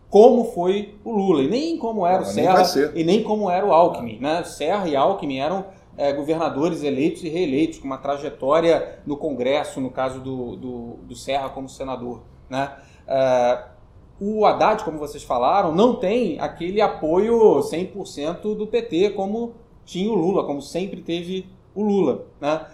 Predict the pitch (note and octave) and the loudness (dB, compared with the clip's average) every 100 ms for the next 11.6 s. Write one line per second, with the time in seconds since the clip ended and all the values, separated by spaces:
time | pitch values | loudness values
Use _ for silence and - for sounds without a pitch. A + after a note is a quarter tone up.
0 | - - C3+ C3+ C3+ - A#3+ C#4+ A3 C#3+ | -20 -8 0 2 2 0 -2 -2 -2 -4
1 | - F#3+ D4 C#4 G#3+ G3+ F#3+ - F#3 F3+ | -4 -2 0 0 0 4 4 4 0 -2
2 | F3 E3+ - E3+ E3 D3+ E3 A#3 G#3 - | -6 -8 -10 -12 -10 -10 -6 0 -2 -2
3 | E3 - C#3+ C#3+ F3+ D#3 - D#3 E3 C3 | -12 -8 -2 2 4 2 -2 -8 -8 -12
4 | B2+ C3+ D#3 C#3+ C3+ B2 C3+ D#3+ D3 C#3+ | -10 -6 -6 -6 -6 -2 -2 -2 -6 -12
5 | C3+ B2 C3+ - - B2+ - F3 G3 - | -16 -12 -12 -12 -8 -8 -8 -8 -8 -8
6 | - - - - C3+ C#3 - E3+ E3+ D3+ | -20 -20 -20 -18 -8 -8 -4 -6 -4 -8
7 | D3 C3+ A#2+ - - _ _ - C#3+ C#3 | -6 -6 -8 -12 -20 _ _ -4 -2 -2
8 | - D#3+ F3 C#3+ B2+ D3 C3 D3+ D#3+ C#3+ | -2 -2 -2 -8 -8 -6 -4 -4 -4 -8
9 | C#3+ C3+ D3 - C#3+ D3 G#3 - - A#3 | -8 -6 -8 -6 -8 -8 -10 -8 -6 -2
10 | G3 B3 A#3 - - A#3+ A#3+ A3+ A3+ A3+ | 0 -2 -6 -12 -6 -4 -2 -4 -6 -4
11 | A3+ A#3+ F3+ G#3+ G#3+ - | -2 -2 0 -2 -2 -8